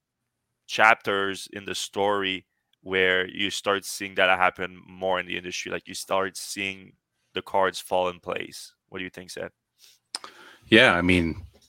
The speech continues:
Speaker 2: Tesla has all the, their ducks in order, basically. Uh,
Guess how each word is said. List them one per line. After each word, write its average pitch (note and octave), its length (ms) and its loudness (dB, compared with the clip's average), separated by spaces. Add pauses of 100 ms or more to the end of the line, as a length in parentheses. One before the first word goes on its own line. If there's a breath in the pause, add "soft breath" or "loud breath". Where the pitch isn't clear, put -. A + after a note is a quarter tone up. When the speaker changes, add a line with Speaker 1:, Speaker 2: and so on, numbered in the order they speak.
(160)
Speaker 2:
Tesla G#2+ 400 6
has F2+ 540 4 (180)
all F#2+ 360 4
the, F#2 240 -2 (600)
their F2+ 140 2
ducks F2 320 0
in E2+ 80 -2
order, E2+ 320 0
basically. E2 720 -4 (360)
Uh, D#2+ 380 2